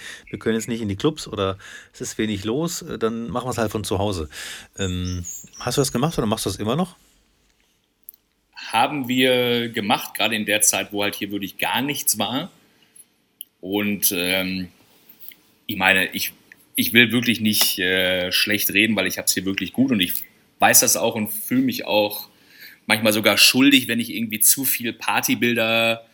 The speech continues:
Speaker 2: sende, weil ich halt schon noch immer viele deutsche Freunde habe, auch die mir bei Instagram folgen. Aber auch hier, wie gesagt, war der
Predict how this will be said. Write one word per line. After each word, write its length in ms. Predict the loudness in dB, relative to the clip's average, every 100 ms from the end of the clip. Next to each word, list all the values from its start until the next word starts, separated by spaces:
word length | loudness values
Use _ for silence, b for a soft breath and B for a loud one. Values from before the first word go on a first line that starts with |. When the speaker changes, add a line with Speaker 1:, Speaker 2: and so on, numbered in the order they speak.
| b b
Speaker 2:
sende, 360 | 0 2 4
weil 120 | 2 0
ich 80 |
halt 120 | 0 -2
schon 140 | -2
noch 120 | -4
immer 180 | -4 -4
viele 420 | -4 -2 0 -2
deutsche 380 | -2 -2 0 0
Freunde 320 | 0 0 0
habe, 100 | 0 -2
auch 80 |
die 100 | -4 -6
mir 120 | -2
bei 140 | -2
Instagram 480 | 0 0 0 -4 -4
folgen. 400 | -4 -2 0 0 B B B B B B
Aber 240 | 2 4 4
auch 140 | 2
hier, 280 | 2 2 2
wie 80 | 0
gesagt, 360 | 2 0 2
war 120 | 0 2
der 440 | 2 2 -2 -6